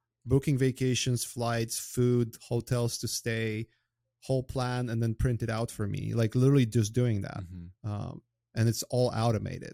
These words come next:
Speaker 2: Mm.
Speaker 1: You know what I mean?
Speaker 2: Mm-hmm.
Speaker 1: Um, so
Speaker 2: It's just that I always get
Speaker 1: the answers
Speaker 2: yeah.
Speaker 1: are there.
Speaker 2: Yeah.
Speaker 1: You just have to, like, start looking into, and, like, literally, if you, if you hate the whole concept of A I, then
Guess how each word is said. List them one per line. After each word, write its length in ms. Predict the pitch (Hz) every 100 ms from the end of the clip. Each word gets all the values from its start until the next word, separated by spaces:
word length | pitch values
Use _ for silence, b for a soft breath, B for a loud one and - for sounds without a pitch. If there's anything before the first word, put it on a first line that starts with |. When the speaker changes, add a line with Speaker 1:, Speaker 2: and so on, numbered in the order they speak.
| -
Speaker 2:
Mm. 280 | 98 95 98
Speaker 1:
You 60 |
know 100 | 101
what 100 | 104
I 40 | 104
mean? 360 | 104 117 135 -
Speaker 2:
Mm-hmm. 920 | 95 82 - _ _ _ _ _ -
Speaker 1:
Um, 580 | 113 113 107 107 113 123 - _ _ _ _ _ _ -
so 420 | - 110 107 107 B B
Speaker 2:
It's 200 | 110 101
just 200 | 127 131
that 220 | 113 98 95
I 80 |
always 280 | 104 101 90
get 100 | -
Speaker 1:
the 100 | 165
answers 480 | 165 240 247 220 -
Speaker 2:
yeah. 60 | 147
Speaker 1:
are 60 | 135
there. 400 | 131 110 101 80
Speaker 2:
Yeah. 40 | 92
Speaker 1:
You 40 |
just 200 | 113 127 -
have 180 | 135 -
to, 80 | 131
like, 180 | 117
start 420 | - - 113 110 - _ _
looking 420 | 117 117 120 113
into, 300 | 104 101 -
and, 140 | 120 120
like, 200 | 120 113
literally, 640 | 131 123 131 131 127 123 - _ -
if 160 | 113
you, 140 | 123 110 _ _ _ _ _ _ _ _
if 140 | - -
you 80 | 101
hate 440 | - 127 143 147
the 60 | 117
whole 160 | 123 117
concept 480 | - 110 - 110
of 100 | 107 -
A 140 | 107 104
I, 340 | 101 104 127 - _ _ _ _ _ _ -
then 260 | 107 110